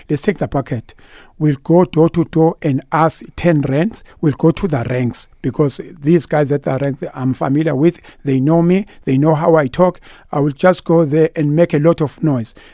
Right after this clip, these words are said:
No radio, no speaker, nothing. I just go there with the bucket with my daughter." We went to KwaNongoma taxi rank. I said,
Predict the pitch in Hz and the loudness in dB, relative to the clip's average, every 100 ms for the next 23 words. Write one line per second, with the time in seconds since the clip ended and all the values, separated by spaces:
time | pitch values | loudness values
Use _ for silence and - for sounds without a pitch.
0 | _ 139 190 233 196 214 196 165 202 - | _ 0 2 4 2 0 0 2 2 0
1 | - 220 185 196 202 208 170 160 247 - | -2 -2 0 0 0 -2 -2 0 -2 -2
2 | 202 196 175 185 - - 170 180 180 170 | 2 2 2 0 0 0 -2 -2 -4 -2
3 | 175 143 156 151 147 - - - 170 160 | -2 0 0 0 -6 -10 -20 -6 0 4
4 | 160 202 202 202 190 175 180 180 156 139 | 4 2 0 0 2 2 2 2 2 0
5 | - 175 - 147 151 143 - - - - | -2 -4 -2 0 0 0 -6 -20 -16 -4
6 | 151 - 214 - | -2 2 2 0